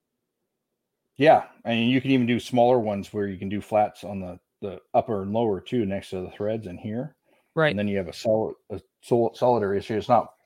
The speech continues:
Speaker 1: floating between the two pieces of acrylic on there. So, um, that is pretty much it. Now, the nice thing about acrylic, and I was thinking about this and I didn't try it,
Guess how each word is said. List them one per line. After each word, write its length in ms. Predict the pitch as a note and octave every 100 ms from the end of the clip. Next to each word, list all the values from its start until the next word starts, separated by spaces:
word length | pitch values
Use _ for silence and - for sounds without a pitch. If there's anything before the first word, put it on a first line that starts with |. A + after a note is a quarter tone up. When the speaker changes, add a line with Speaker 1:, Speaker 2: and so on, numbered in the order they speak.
| _ _
Speaker 1:
floating 320 | D3 C#3 A2+
between 360 | G2+ - A#2+ G#2+
the 80 | F#2+
two 240 | - G#2+
pieces 400 | - G2+ G2+ F#2
of 160 | F#2+ - - _ -
acrylic 360 | - - G2 E2 _ _ _ _ _ _ _ _ _ _ _ _ _ _ _ _ _
on 120 | A2 C3
there. 200 | C#3+ -
So, 480 | - C3+ A#2 A2+ - _ _ _ -
um, 420 | A#2 A2+ A2+ - _ _ _ -
that 480 | A2 G#2+ E3+ B3+ -
is 180 | E3+ -
pretty 400 | - - - D#4
much 480 | C4+ C#3+ B2 - - -
it. 260 | F#3+ C3
Now, 340 | C#3 C#3 C#3 - _ -
the 140 | B2
nice 260 | D3+ A#3 B3+
thing 140 | C4
about 220 | F#3+ C#3+ B2+
acrylic, 320 | - B2 A2+
and 80 | C3
I 40 | B2+
was 160 | G#2+
thinking 260 | - B3 F#3+
about 220 | A2 F#2+
this 140 | G2 -
and 80 |
I 40 | G#2+
didn't 360 | A2+ G#3 G#3+
try 280 | - - F2+
it, 140 | E2+